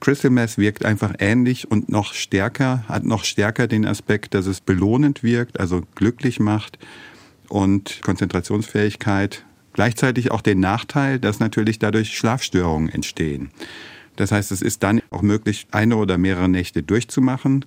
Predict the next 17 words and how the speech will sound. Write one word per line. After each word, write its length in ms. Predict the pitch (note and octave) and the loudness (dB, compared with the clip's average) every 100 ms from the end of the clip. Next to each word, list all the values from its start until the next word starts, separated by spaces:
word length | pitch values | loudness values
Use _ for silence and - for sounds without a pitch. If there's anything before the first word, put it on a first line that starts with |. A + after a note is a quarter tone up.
| - | -4
letztendlich 720 | G2 - - G#2 - A2 G#2+ - | -4 -4 -2 -2 0 -2 -4 -4
auf 240 | G#2+ G#2+ | -2 -2
den 320 | - G2+ G2+ - _ | 0 0 0 -2 _
Kredit 380 | - F#2+ B2 - | -2 0 2 2
hin, 260 | B2+ A#2 G#2+ | 2 4 4
dass 220 | G2+ G#2+ | 2 2
man 280 | G2+ G2 - - | 2 2 -2 -12
später, 720 | - - G2 G#2+ C3 B2+ B2+ - _ | -8 0 2 2 0 0 0 -4 _
wenn 260 | - G2 F#2+ | -6 0 2
die 140 | F2+ | 2
Wirkung 340 | F2+ G2+ F#2 E2 | 2 0 0 -2
abklingt, 720 | - - - A2+ G#2+ G#2+ - - | -4 -6 -4 0 0 0 -2 -4
auch 220 | F#2+ - - - | -4 -4 -18 -2
mehrere 360 | G#2 G2+ F#2 F2 | 2 2 0 0
Tage 260 | F#2 F2+ | 0 0
schlafen 400 | F2 G2+ F#2+ E2+ | 0 0 0 0
muss. 320 | D2 C#2+ - | -2 -6 -10